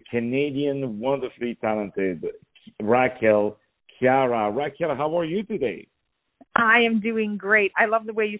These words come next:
Speaker 2: say my name. Maybe I think you should just walk around with me all day saying my name behind me. <laughs>
Speaker 1: Well, listen, it would be the greatest honor for me to be, to walk around you all day. You know, I can dream of, uh,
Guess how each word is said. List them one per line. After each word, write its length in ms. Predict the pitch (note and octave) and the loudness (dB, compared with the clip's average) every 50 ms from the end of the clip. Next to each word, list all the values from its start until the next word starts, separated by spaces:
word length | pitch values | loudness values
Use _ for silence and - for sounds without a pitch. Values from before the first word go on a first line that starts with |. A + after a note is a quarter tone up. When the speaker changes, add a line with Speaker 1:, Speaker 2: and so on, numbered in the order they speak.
| _ | _
Speaker 2:
say 120 | - G3+ G3+ | -4 -4 -2
my 180 | F#3+ F3+ F#3 F#3 | -2 -4 -4 -6
name. 240 | F#3+ G3 F#3+ F3+ F3+ | -6 -8 -8 -6 -6
Maybe 260 | F#3 F#3+ G3 F#3+ G3+ | -4 -4 -4 -2 -4
I 60 | F#3+ | -4
think 200 | - - G#3 G3 - | -4 -6 -10 -10 -10
you 60 | F#3+ - | -8 -8
should 100 | G#3+ F3 | -4 -2
just 220 | F#3+ G3 - - | -2 -2 -2 0
walk 260 | F#3+ F#3+ F#3+ G3+ - G3 | 4 6 6 6 4 2
around 240 | G3 F#3 F#3 F#3+ | 0 2 2 0
with 140 | F#3+ G3 - | -4 -8 -10
me 160 | G#3 G3 F#3+ - - | -10 -8 -8 -6 -4
all 220 | F3 F#3 F#3+ G3 | -2 0 0 0
day 320 | F#3+ F3+ F3+ F3+ F#3 G#3+ G#3 _ | -2 -2 -2 -2 -2 -4 -4 _
saying 200 | G#3 G3 F#3+ F#3+ | -6 -6 -4 -4
my 160 | F#3 E3+ F3+ | -4 -4 -4
name 240 | F3 F3 F3+ F#3 F#3 | -6 -6 -8 -8 -6
behind 360 | E3+ E3+ - F#3 E3+ E3 E3+ - - | -6 -4 -2 -2 -2 -4 -6 -6 -4
me. 60 | A#2 | -4
<laughs> 1160 | A2 - A#2 A#2+ - - D#4+ - A2 - - - - - - _ - - - B3 A#3+ - - - _ _ _ - - - | -2 0 0 0 2 0 0 0 0 -2 -2 -4 -8 -8 -8 _ -12 -12 -10 -10 -10 -10 -12 -14 _ _ _ -14 0 4
Speaker 1:
Well, 220 | B2 B2 C3 C#3+ | 6 6 8 6
listen, 240 | C#3 - C#3+ A#2+ A2+ | 6 6 4 4 4
it 60 | A#2+ | 6
would 220 | B2 C3 C#3 C3+ B2 | 6 6 6 6 4
be 100 | D3 C#3+ | 2 0
the 100 | A2+ C3+ | 2 0
greatest 480 | G#2+ A2+ C#3+ D3+ D3 C#3+ C#3+ C#3 - | 2 4 4 4 6 6 4 4 4
honor 240 | C#3 C#3 C#3 C3+ C3 - | 2 0 0 0 -2 -2
for 100 | - C3 | 0 0
me 300 | B2+ B2+ C3 B2+ A#2+ A2 - | 0 0 -2 -2 -4 -4 -4
to 100 | A#2 A2+ | -6 -6
be, 640 | G#2 A#2 A#2+ A#2 A#2 A#2 A#2 A2+ A2 A2 A2 G2 - | -2 -2 0 0 0 0 0 0 -2 -2 -4 -6 -8
to 60 | - A#2 | -8 -4
walk 300 | A2 A#2 B2+ B2 B2 - | 0 4 4 4 4 4
around 300 | B2 A2+ A2+ A2+ A2+ A2 | 2 4 4 2 0 0
you 160 | G2 A2 A2+ A2 | -2 -2 0 0
all 180 | A2+ A#2 A2+ | 2 0 0
day. 280 | G2 G2+ F#2+ F2+ F2 E2+ E2 | 0 0 0 0 -2 -4 -6
You 80 | F#2+ F#2+ | -8 -10
know, 80 | F#2+ | -8
I 140 | G2+ G#2 G#2 G2+ | -8 -8 -6 -4
can 140 | A2 A2 G#2+ A2+ A2 - - - | -4 -4 -2 0 2 2 2 2
dream 300 | A2+ A#2+ A#2+ A#2+ A#2+ A#2 - _ _ _ _ _ _ _ _ _ _ - | 2 0 -2 -4 -6 -12 -14 _ _ _ _ _ _ _ _ _ _ 4
of, 360 | A#2+ A#2+ A#2+ A2+ G2+ G2 G2+ | 6 6 6 6 2 0 -2
uh, 340 | A#2 A#2 A2 A2 A2 A2 | -2 0 0 0 -2 -4